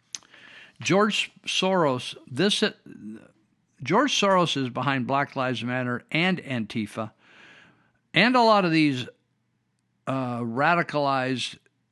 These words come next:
terrorist groups that are working against the United States. But he gave seventeen million dollars to county district attorney races. So that would be like, in Sutter County, that would be like the Amanda Hopper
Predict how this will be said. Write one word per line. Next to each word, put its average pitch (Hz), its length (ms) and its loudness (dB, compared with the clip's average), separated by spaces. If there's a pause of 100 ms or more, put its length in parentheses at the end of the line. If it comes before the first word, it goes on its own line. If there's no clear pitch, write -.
(340)
terrorist 180 440 0
groups - 420 -6
that 127 140 -6
are 131 60 -4
working 127 280 -6
against 117 280 -6
the 117 60 -4
United 113 260 -6
States. - 460 -6
But 120 180 -6
he 180 120 0
gave 160 260 -2
seventeen 196 600 0
million 160 280 0
dollars 139 580 -2
to 123 100 -6
county 190 500 0
district 147 440 -4
attorney 160 360 -2
races. 110 460 -6
So 131 220 -2
that 160 200 0
would 147 140 -4
be 135 140 0
like, 117 340 -4 (460)
in 117 100 -6
Sutter 151 320 0
County, 151 300 -2
that 135 160 -2
would 123 120 -4
be 123 120 -2
like 120 160 -6
the 110 140 -6
Amanda 123 400 -4
Hopper 131 500 -4